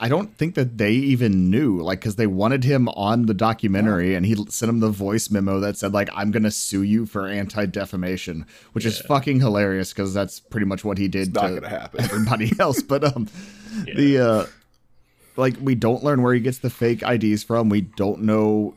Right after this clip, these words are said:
Speaker 1: who his, like, bodyguard and quote-unquote business partner actually are. Like,
Speaker 2: Yeah.
Speaker 1: we, we know nothing about him, and now he's rich again all of a sudden, and, like, we don't know
Speaker 3: Uh,
Speaker 1: why. <laughs>
Speaker 2: Or at least visibly rich. You know, it's hard to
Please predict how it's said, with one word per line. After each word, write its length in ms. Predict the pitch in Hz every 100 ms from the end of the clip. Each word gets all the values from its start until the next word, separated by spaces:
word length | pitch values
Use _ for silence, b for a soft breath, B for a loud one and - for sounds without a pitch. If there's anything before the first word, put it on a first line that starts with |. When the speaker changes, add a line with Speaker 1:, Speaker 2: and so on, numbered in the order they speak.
| 104
Speaker 1:
who 500 | - 107 113 113 110
his, 380 | 104 107 98 98
like, 400 | 95 95 107 98
bodyguard 680 | 95 104 104 107 107 107
and 360 | 92 92 85 -
quote-unquote 500 | - 113 101 104 101
business 340 | 90 95 107 104
partner 760 | - 101 98 98 101 98 101 -
actually 500 | 101 95 - 104 101
are. 500 | 92 98 104 104 107 b b b b b _
Like, 180 | 90 82 - _ _ _ _ _ _ _ -
Speaker 2:
Yeah. 340 | 90 - - -
Speaker 1:
we, 180 | 110 123
we 220 | - 117
know 160 | 131 131
nothing 580 | 107 92 110 - 127 107
about 380 | 92 98 120 110
him, 320 | 87 80 69 -
and 160 | 117
now 200 | 110 120
he's 260 | 113 127 87
rich 280 | 101 147 120
again 420 | 95 92 76 73 -
all 120 | 98
of 40 | 87
a 40 |
sudden, 480 | 92 104 78 69 62
and, 80 | 98
like, 140 | 107 104
we 60 |
don't 180 | 117 131
know 140 | 127 120
Speaker 3:
Uh, 20 |
Speaker 1:
why. 480 | 117 127 85 110 - -
<laughs> 100 | 117
Speaker 2:
Or 80 | 113
at 100 | 110
least 320 | 123 123 -
visibly 600 | 95 113 107 95 92 90
rich. 260 | 90 87 87
You 140 | 117
know, 160 | 90 92
it's 100 | 104
hard 220 | 95 90
to 260 | 90 85